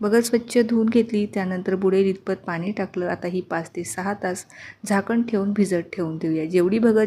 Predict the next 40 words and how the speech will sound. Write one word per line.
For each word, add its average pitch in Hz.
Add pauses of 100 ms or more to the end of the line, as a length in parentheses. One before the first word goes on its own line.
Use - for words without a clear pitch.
छान 208
भिजेल 208
तेवढे 185
डोसे 180
छान 180
होणार 160
आहे. 156 (540)
पाच 185
ते 190
सहा 180 (100)
तास 202
झालेले 190
आहे. 185
मस्त 185
असा 196
साबुदाणाही 202
भिजला 214
आहे 214 (400)
आणि 226
भगरसुद्धा 180
भिजलेली 165
आहे. 160
पुन्हा 208
एकदा 214
तर 208
ह्या 208
भगरीमधलं 196
पाणी 180
काढून 190
टाकूया, 208
स्वच्छ 202
धुवून 240
घेऊया. 208
त्यानंतर 185
मिक्सरमध्ये 175
मस्त 185
अशी 175
बारीक 165
पेस्ट 170
आपण 208